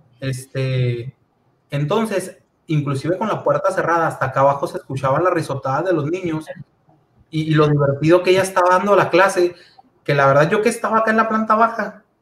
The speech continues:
yo estuve tentado a, a subir y abrir la puerta porque yo quería ver qué estaban haciendo los niños. Ya después me dijo que estaban viendo una clase que tenía que ver con el camuflaje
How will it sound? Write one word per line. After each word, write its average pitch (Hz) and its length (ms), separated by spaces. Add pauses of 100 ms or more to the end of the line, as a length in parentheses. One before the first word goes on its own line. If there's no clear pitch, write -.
(360)
yo 165 160
estuve 180 320
tentado 156 600
a, 147 500 (260)
a 139 240
subir 147 260
y - 20
abrir 190 220
la 196 140
puerta 185 240
porque 175 200
yo 143 180
quería 180 300
ver 180 240
qué 185 80
estaban 175 340
haciendo 165 300
los 170 140
niños. 226 340 (720)
Ya 135 160
después 165 220
me 175 100
dijo 170 200
que 160 60
estaban 139 280
viendo 151 180
una 180 160
clase 175 420
que 175 120
tenía 135 280
que 143 80
ver 143 140
con 151 160
el 151 100
camuflaje 170 800